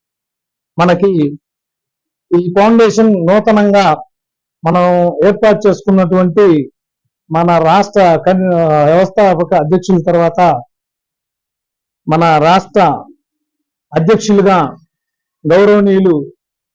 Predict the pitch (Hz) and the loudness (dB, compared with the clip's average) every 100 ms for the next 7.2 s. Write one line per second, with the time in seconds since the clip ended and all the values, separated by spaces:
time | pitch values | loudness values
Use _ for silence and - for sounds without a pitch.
0 | 180 202 208 202 185 175 190 190 185 175 | 0 2 2 0 -2 -2 -2 0 0 0
1 | 180 180 160 160 185 196 180 175 165 165 | 0 -2 -2 -2 0 0 0 0 0 0
2 | 175 190 165 175 185 175 175 165 160 160 | 0 0 2 0 0 0 0 2 0 0
3 | 170 160 151 156 143 147 160 151 160 147 | -2 -4 -2 0 0 2 -2 -2 -4 -4
4 | 143 156 151 165 170 220 - _ _ _ | -2 -2 -2 -2 -2 -2 -6 _ _ _
5 | _ _ _ _ _ _ _ _ _ _ | _ _ _ _ _ _ _ _ _ _
6 | _ _ _ 151 175 180 202 208 214 220 | _ _ _ -2 2 2 2 2 2 2
7 | 196 170 | 4 2